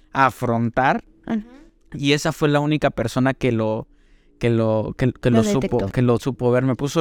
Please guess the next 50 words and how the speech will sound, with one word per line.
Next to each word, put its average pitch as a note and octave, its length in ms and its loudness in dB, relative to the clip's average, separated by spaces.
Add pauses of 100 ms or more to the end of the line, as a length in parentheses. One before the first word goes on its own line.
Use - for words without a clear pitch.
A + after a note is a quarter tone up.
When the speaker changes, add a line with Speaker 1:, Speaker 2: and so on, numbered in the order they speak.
Speaker 1:
una C3+ 200 2
mano C3 240 2
aquí F3 300 -4
y D3+ 80 0
otra A#2 220 0
mano A2+ 240 0
acá - 240 -6 (520)
y B2+ 140 2
empezó A#2+ 400 0
a B2 60 4
decir A#2+ 380 -2
todas A2+ 260 2
las A#2 200 -6
cosas. C#3 280 -8
Y C#3 40 -14
fue, B2 200 -8
para A#2+ 180 -4
mí B2+ 140 -2
fue C3+ 420 -2 (420)
muy D#3+ 260 2
revelador C3 680 2
que C#3 100 -2
ella C#3 140 0
tuviera B2 560 0
el D#3+ 120 0
poder A#2+ 420 0
de B2 100 -2
po-, A2 220 0
Speaker 2:
Sí, A2+ 140 -2
Speaker 1:
de, A2+ 180 2
Speaker 2:
hay - 120 2
Speaker 1:
de, A2 80 0
Speaker 2:
gente G#2+ 280 0
Speaker 1:
de - 120 2
Speaker 2:
que A2 60 4
lo G#2 60 2
Speaker 1:
decirlo, C#3+ 480 4
Speaker 2:
tiene, D3+ 260 0
Speaker 1:
¿sí? G3+ 40 -2
Speaker 2:
sí. G#3 340 -4 (380)
Speaker 1:
Para B2 180 4
mí B2 160 2
fue D3+ 160 0
bien C#3+ 260 2
interesante. A#2+ 680 -2 (500)
Eh, E3+ 200 -2
dentro F#3+ 400 0
de G3 140 0
tus D#3+ 260 -8
dones, G3+ 560 -2